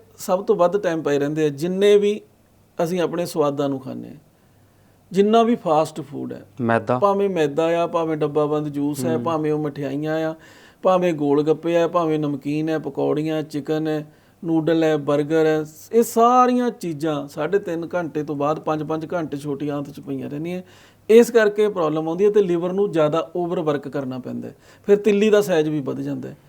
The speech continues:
Speaker 2: ਹੂੰ।
Speaker 1: ਤੇ ਜਿੰਨੇ ਵੀ ਵਧੀਆ ਖਾਣੇ ਨੇ, ਜਿੱਦਾਂ ਮੂਲੀ ਹੋ ਗਈ, ਸ਼ਲਗਮ ਹੋ ਗਈ,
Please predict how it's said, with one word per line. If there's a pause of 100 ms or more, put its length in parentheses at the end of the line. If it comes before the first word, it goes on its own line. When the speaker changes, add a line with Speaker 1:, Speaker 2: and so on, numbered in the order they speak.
Speaker 2:
ਹੂੰ। (240)
Speaker 1:
ਤੇ
ਜਿੰਨੇ
ਵੀ
ਵਧੀਆ
ਖਾਣੇ
ਨੇ, (720)
ਜਿੱਦਾਂ
ਮੂਲੀ
ਹੋ
ਗਈ, (340)
ਸ਼ਲਗਮ
ਹੋ
ਗਈ,